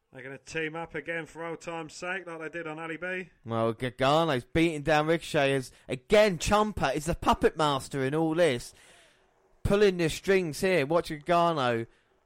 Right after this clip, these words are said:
Speaker 2: who's completely changed, attacking Ricochet.
Speaker 1: But Ali B comes from behind, throws Ciampa into the corner.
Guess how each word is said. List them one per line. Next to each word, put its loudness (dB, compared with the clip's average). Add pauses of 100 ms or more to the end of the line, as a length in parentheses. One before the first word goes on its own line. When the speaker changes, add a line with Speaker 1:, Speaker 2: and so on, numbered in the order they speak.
Speaker 2:
who's -6
completely 0
changed, -2 (160)
attacking 0
Ricochet. 2 (440)
Speaker 1:
But -12
Ali -2
B -2
comes -8
from -10
behind, -8 (380)
throws -8
Ciampa -8
into -12
the -8
corner. -8